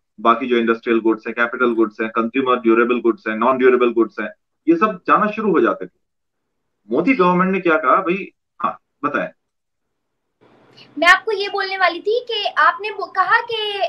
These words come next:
Speaker 2: India जो है अगर aggressive country होता तो इस तरह से होता, लेकिन India बहुत peaceful country है।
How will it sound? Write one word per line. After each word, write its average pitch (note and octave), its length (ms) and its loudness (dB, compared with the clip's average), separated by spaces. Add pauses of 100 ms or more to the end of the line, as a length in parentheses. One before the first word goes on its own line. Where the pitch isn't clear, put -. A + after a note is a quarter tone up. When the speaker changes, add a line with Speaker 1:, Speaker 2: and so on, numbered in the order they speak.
(140)
Speaker 2:
India G#4 320 0
जो G#4 160 -10
है F4+ 140 6
अगर F4+ 140 2
aggressive D#4+ 480 -2
country F4+ 400 -14
होता E4+ 340 -2
तो E4+ 420 -8
इस E4 80 -2
तरह E4 340 -4
से E4+ 140 -8
होता, D#4 280 -4
लेकिन D#4 260 -10
India D4 300 2
बहुत D4+ 180 2
peaceful D#4 380 -10
country D4 540 0
है। A4+ 100 0